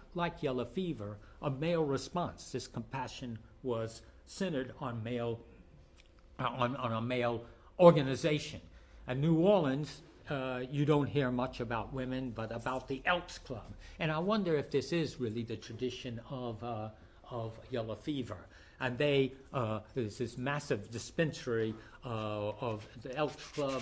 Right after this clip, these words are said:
Apparently then ha-, was filled with pharmacists and physicians. They give up their time. It, it has these stories. Uh, and in fact, it's filled with, uh,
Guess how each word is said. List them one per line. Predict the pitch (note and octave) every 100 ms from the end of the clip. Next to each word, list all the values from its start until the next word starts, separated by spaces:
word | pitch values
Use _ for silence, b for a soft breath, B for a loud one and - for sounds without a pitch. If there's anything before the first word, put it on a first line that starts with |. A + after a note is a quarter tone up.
| G#2+ -
Apparently | D3 C3+ C3 A#2 A2
then | E3 C3+ A2
ha-, | C3+ A#2 C3
was | A2+ -
filled | F#3+ D#3 A#2
with | A2 -
pharmacists | C#3+ B2+ A2+ - B2 -
and | A#2 G#2
physicians. | B2 E3 E3 E3+ D3+ C#3 B B B
They | B2
give | C#3 D3+
up | C3+
their | C#3 A2+
time. | - D3 C#3+ C3+ C3
It, | G#2 -
it | A#2+
has | - D3 -
these | A2 G#2+
stories. | - F3+ D3+ C3+ A#2+ - B B B B
Uh, | B2+ C#3
and | B2+
in |
fact, | A#2 G3+ C3+ -
it's | A2 -
filled | - G3 D#3 A#2+ A2
with, | C3 D#3+ - A#2+
uh, | A2+